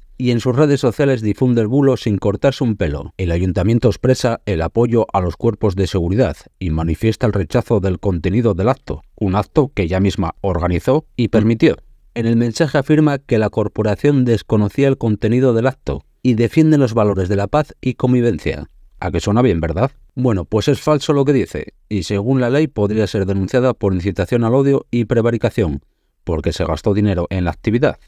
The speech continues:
Incluso los carteles por la calle se podían ver. La falsedad y descaro para mentir de un socialista supera cualquier cosa.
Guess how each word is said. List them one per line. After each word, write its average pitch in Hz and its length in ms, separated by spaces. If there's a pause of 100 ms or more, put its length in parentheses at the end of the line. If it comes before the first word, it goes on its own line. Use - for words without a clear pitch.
(320)
Incluso 110 360
los 85 100
carteles 123 360
por 117 140
la 113 100
calle 131 280
se 107 140
podían 95 400
ver. 67 280 (340)
La 113 200
falsedad 113 580
y 117 120
descaro 110 420
para 104 180
mentir 98 360
de 117 180
un 127 100
socialista 117 600
supera 120 480
cualquier 95 400
cosa. 73 440